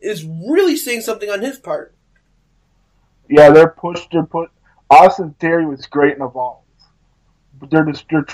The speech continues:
Speaker 2: they're trying to push him too hard right now.
Speaker 1: Right.
Speaker 2: But yeah,
Speaker 1: They should
Speaker 2: I didn't.
Speaker 1: So we're both in agreement that both picks are gonna be Street Profits.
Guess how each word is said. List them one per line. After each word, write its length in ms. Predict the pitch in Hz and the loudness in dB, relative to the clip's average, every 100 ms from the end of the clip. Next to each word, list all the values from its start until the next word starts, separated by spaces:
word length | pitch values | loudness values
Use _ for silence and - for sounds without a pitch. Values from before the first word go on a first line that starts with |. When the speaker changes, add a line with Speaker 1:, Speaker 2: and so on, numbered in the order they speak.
| - | -8
Speaker 2:
they're 120 | 151 | -8
trying 300 | - 160 160 | 0 2 4
to 60 | 139 | 0
push 380 | - 160 - - | -6 -14 -14 -10
him 300 | 143 139 127 - | -6 -6 -8 -12
too 160 | 151 135 | -12 -10
hard 240 | 131 135 | -12 -14
right 300 | - - - | -20 -20 -20
now. 180 | - - _ _ _ _ _ _ _ _ _ | -20 -20 _ _ _ _ _ _ _ _ _
Speaker 1:
Right. 440 | 175 214 180 135 - _ _ _ _ _ _ _ _ _ _ _ _ _ _ _ _ _ _ _ _ _ _ _ _ - - _ 127 | -2 0 2 -2 -12 _ _ _ _ _ _ _ _ _ _ _ _ _ _ _ _ _ _ _ _ _ _ _ _ -20 -20 _ 0
Speaker 2:
But 240 | 131 127 | 4 6
yeah, 260 | 131 127 120 | 8 6 4
Speaker 1:
They 60 | |
should 200 | 196 165 _ _ _ _ _ _ _ 127 | -2 -12 _ _ _ _ _ _ _ 2
Speaker 2:
I 80 | |
didn't. 220 | 131 131 117 | 4 2 0
Speaker 1:
So 300 | 247 214 - | -6 -6 -6
we're 180 | 208 247 | -6 0
both 260 | 233 226 226 | 4 4 2
in 60 | |
agreement 480 | 190 190 196 175 156 | -6 -6 -6 -8 -8
that 420 | 175 165 156 - 175 | -6 -4 -6 -10 -6
both 260 | 196 185 | -4 -4
picks 240 | 185 180 160 | -6 -8 -8
are 40 | |
gonna 140 | 160 | -10
be 80 | 151 | -10
Street 260 | 143 165 143 | -12 -12 -12
Profits. 560 | 143 - - - - | -12 -14 -16 -20 -20